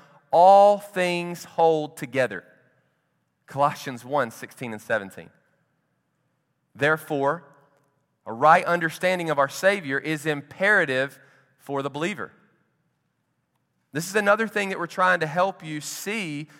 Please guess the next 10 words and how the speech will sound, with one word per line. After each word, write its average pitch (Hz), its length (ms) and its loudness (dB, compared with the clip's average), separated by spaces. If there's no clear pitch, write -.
this 170 220 -2
Advent 160 440 2
season. 147 560 -8
What 180 400 2
you 226 160 -4
believe 175 920 -2
about 170 400 8
the 160 180 -4
end 233 400 0
affects - 1040 2